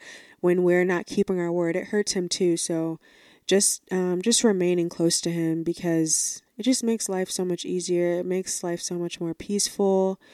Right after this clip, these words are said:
And, uh, for anybody that isn't a Christian, just try God out. Even if you have no idea, just say something. I guarantee he will give you a sign or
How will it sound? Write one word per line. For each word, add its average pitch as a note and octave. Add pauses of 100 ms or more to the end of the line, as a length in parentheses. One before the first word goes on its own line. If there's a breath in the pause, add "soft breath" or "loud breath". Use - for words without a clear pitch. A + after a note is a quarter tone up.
(260 loud breath)
And, F3
uh, E3+
for -
anybody A3
that F#3+
isn't G3
a G3
Christian, F#3+ (1300)
just -
try G#3
God F#3
out. F3 (800 loud breath)
Even C4
if B3
you A3
have F#3+
no E3+
idea, F#3+
just A3+
say G#3
something. F#3
I -
guarantee F#3+
he F#3
will F3+
give F3
you F3+
a F3
sign F3+
or E3+